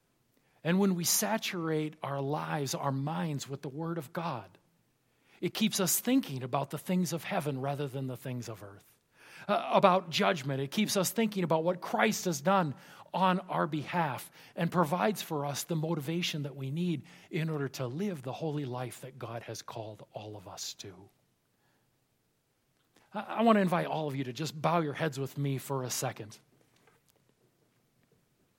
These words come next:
Do you want to grow more in holiness?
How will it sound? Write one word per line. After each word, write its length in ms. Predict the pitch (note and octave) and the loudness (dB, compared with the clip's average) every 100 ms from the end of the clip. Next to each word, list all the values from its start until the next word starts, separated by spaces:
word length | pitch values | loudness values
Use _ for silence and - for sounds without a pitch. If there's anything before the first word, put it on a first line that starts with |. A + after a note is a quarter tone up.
| _ _ _ _ _ _ _ _ _ _ _ _ _ _ _ _ _ _ _ _ _ D3+ | _ _ _ _ _ _ _ _ _ _ _ _ _ _ _ _ _ _ _ _ _ -2
Do 80 | E3+ | 2
you 100 | F#3 | 6
want 200 | G#3+ G3 | 6 4
to 60 | |
grow 340 | D3 F#3+ E3+ E3+ | 2 0 2 0
more 420 | C#3 D3 D3+ C3+ | -2 -2 -2 -4
in 260 | C#3 C3 | -4 -6
holiness? 960 | B2+ - D#3 D3 A#2+ G2+ F#2 - - | -4 -4 -2 -2 -6 -10 -12 -10 -10